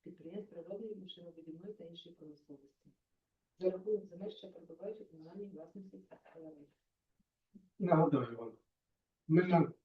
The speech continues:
Speaker 2: попередній, мабуть, травневій сесії приймали рішення, е, про зміну цільового призначення в зв'язку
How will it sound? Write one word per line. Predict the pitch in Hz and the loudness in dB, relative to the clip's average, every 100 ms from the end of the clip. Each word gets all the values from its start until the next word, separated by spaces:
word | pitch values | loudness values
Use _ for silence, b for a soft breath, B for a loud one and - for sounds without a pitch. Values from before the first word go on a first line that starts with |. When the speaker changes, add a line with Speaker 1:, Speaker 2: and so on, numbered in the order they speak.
| _ | _
Speaker 2:
попередній, | 143 - 165 160 151 131 131 131 - | 12 12 12 12 12 12 10 2 -2
мабуть, | 139 135 143 - | 0 6 4 4
травневій | 156 151 160 135 127 | 8 12 12 12 6
сесії | - 160 147 - 127 | 2 6 6 6 -4
приймали | - 131 131 131 | 4 6 6 6
рішення, | 135 196 - 180 175 165 - _ _ _ _ _ _ - | 6 6 8 8 10 8 4 _ _ _ _ _ _ -2
е, | 151 139 131 - | 4 4 4 2
про | 147 147 147 | 12 12 12
зміну | 147 170 170 - | 12 12 12 12
цільового | 143 147 151 139 | 12 12 12 12
призначення | 135 135 185 202 - 147 | 10 6 10 10 12 10
в | |
зв'язку | 127 135 - - 185 196 190 | 10 6 6 4 10 12 12